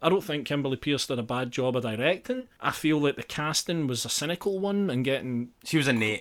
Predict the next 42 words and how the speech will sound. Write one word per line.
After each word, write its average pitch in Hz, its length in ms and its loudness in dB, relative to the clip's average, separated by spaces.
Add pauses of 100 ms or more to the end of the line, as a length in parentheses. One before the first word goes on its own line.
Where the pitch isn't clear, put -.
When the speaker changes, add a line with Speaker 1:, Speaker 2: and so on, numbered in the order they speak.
Speaker 2:
she 135 200 2
Speaker 1:
Chloe - 20 6
Speaker 2:
was 151 120 6
Speaker 1:
Moretz 143 460 2
in 170 120 0
was 135 100 2
a 123 80 0
name 165 400 2
rather 143 220 2
than 127 160 0
taking 143 320 0
a 127 60 -2
risk 151 280 0
and 147 100 2
getting 139 200 -2
someone 139 420 0
who 123 320 0
was 123 140 0
a 123 40 -2
bit 143 200 2
more 135 180 2
interesting. 175 680 0
To 156 120 -2
me, 156 300 2
like 147 180 -2
you 123 80 -4
said 127 260 -2
yourself, 170 400 -2
Chloe 175 200 0
Moretz 143 340 0
has 127 120 -8
got 120 160 -4
a - 40 -4
weird 123 400 0
kind 139 260 -2
of 120 120 -8
ballsiness 147 640 2
to 190 160 0
her. 98 100 -8 (180)
Speaker 2:
Yeah, 180 180 10
Speaker 1:
And, - 80 -6
and - 80 -8